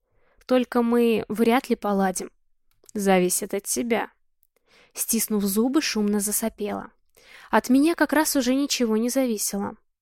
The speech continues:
Я могла облобызать весь пол в храме Амандина, но все равно осталась бы в глазах навязанного покровителя никчемной вошью. А вот и новая порция унижения.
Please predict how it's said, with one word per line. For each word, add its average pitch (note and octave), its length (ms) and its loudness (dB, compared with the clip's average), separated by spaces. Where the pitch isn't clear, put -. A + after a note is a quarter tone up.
Я C4+ 200 2
могла C#4 380 4
облобызать A#3+ 640 2
весь A3+ 340 -2
пол B3+ 300 0
в - 40 -10
храме B3+ 460 2
Амандина, A#3 600 0
но D#4 100 2
все F4+ 160 2
равно F4 280 6
осталась B3 500 0
бы G#3 100 -2
в G3 60 -18
глазах G#3+ 480 2
навязанного G#3 580 0
покровителя D4 840 0
никчемной G#3 640 -2
вошью. F#3 500 -6
А - 100 4
вот C4+ 180 4
и G#4 60 8
новая D4+ 280 4
порция B3+ 440 0
унижения. G#3+ 640 0